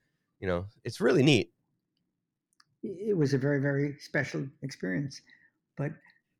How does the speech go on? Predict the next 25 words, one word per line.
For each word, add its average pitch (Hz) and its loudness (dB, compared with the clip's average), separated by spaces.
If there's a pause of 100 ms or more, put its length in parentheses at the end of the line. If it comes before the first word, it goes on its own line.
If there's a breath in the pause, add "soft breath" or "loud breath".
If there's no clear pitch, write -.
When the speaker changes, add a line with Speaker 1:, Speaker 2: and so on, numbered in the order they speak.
Speaker 2:
you - -4
know, 202 -4 (600)
everyone 160 0
is 156 0 (180)
different 160 -2
in 139 2
terms 139 -2
of 143 -2
what 139 -4
they 143 -4
do. 151 -2
Some 147 -4
people 151 -2
will 143 -2
go 139 -2
ahead 135 -4 (540)
and 139 0
spend 143 -2
their 139 -4
time 147 -6
just 143 -8
sitting 160 0 (560)
on 139 0
the 139 0
dock 131 -8